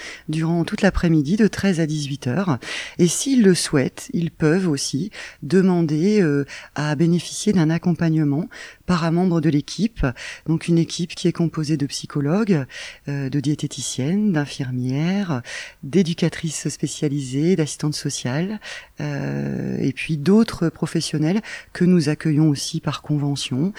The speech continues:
comme une juriste par exemple, une médiatrice aussi, une consultation du centre de planification. Euh, voilà, euh,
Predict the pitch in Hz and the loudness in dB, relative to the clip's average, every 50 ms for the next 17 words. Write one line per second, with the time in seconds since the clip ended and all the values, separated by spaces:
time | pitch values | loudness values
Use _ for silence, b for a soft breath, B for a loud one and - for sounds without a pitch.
0 | B B B B B B - - 156 156 151 156 147 147 143 139 139 131 131 156 | B B B B B B -2 2 2 4 6 6 6 6 4 4 2 2 2 2
1 | 139 131 139 170 202 - - 170 - - 143 131 139 131 110 127 127 156 208 - | 2 2 0 -2 -4 -2 0 0 2 2 0 0 -2 -4 -2 0 2 2 2 2
2 | - 156 143 143 151 143 131 143 135 - - 127 135 170 180 - - 135 - - | 2 2 2 4 2 2 2 -2 -4 -4 -6 -8 -6 -6 -6 -6 -6 -6 -4 -4
3 | 139 151 208 B B B B B B B 165 165 - - 180 170 - 185 170 - | -4 -4 -4 B B B B B B B 0 2 2 2 0 2 2 0 2 2
4 | 165 156 - 170 175 165 156 - - 165 156 151 147 143 - 147 147 147 147 143 | 0 0 2 2 2 2 0 0 0 2 2 2 2 0 0 0 2 2 0 -2
5 | - 151 - - 147 139 - - - 143 190 233 - _ B B B B B B | -4 -10 -6 -6 -6 -6 -4 -2 -2 -2 -2 -2 -4 _ B B B B B B
6 | B B B B - - 160 156 147 151 147 143 143 143 143 147 147 151 165 147 | B B B B -10 -6 -4 -4 -4 -4 -4 -4 -4 -2 -2 -2 0 2 2 4
7 | 120 113 131 156 190 185 156 143 139 139 | 4 2 2 4 4 4 4 4 2 2